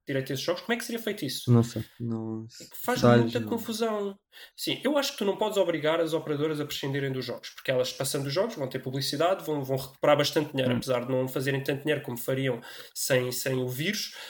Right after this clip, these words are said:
Speaker 1: ainda, ainda assim vão fazer bastante dinheiro, não tenham dúvidas. Toda a gente a, a meter a Sport T V e Benfica T V, toda a gente a, a ver aquilo. Agora, tirar, sim, tirar completamente o negócio não me parece,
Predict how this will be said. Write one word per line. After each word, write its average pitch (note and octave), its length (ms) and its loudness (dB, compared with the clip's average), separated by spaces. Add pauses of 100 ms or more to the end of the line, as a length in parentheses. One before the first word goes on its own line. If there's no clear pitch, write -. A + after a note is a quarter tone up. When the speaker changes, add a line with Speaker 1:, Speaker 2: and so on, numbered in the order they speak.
(240)
Speaker 1:
ainda, D3 240 4
ainda F3 220 4
assim C#3+ 180 0
vão C#3 100 0
fazer C#3 220 0
bastante D3+ 320 -2
dinheiro, D3+ 240 4
não A2+ 100 -4
tenham B2+ 220 0
dúvidas. A#2+ 500 -4
Toda C3 220 4
a B2+ 60 6
gente C#3+ 320 2
a, D3 680 6
a - 20 8
meter C#3+ 280 4
a - 20 4
Sport C#3+ 380 2
T C#3+ 120 4
V B2 140 2
e C#3+ 380 4
Benfica C3+ 440 0
T C#3 160 0
V, C3+ 200 2
toda C#3+ 220 2
a C#3+ 40 4
gente D3 260 0
a, D#3+ 220 2
a E3 40 2
ver E3 180 2
aquilo. B2+ 340 0 (760)
Agora, D3+ 560 8 (640)
tirar, A3+ 440 4
sim, - 260 2
tirar F#3 220 4
completamente D3+ 600 0
o C#3 40 -2
negócio F3+ 360 0
não E3+ 140 0
me D#3 60 -6
parece, C#3 640 2